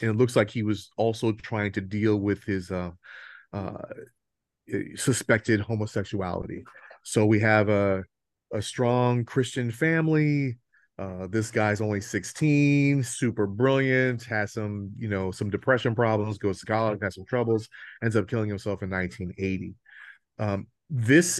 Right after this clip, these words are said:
is the real life case of, uh, the book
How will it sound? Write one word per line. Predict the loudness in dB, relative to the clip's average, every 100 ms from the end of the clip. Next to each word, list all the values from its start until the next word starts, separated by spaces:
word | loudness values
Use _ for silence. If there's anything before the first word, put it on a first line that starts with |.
| 6
is | 6 6 4
the | 4 6 6 2
real | 2 4 4
life | 2 0 -2
case | -4 -4 -4 -8 -16 -20 _ _ _ _ -6
of, | 0 0 -2 -8 -14
uh, | -8 -6 -6 -8 -10 -12 -14 -8
the | 0 2
book | 4 6 6 4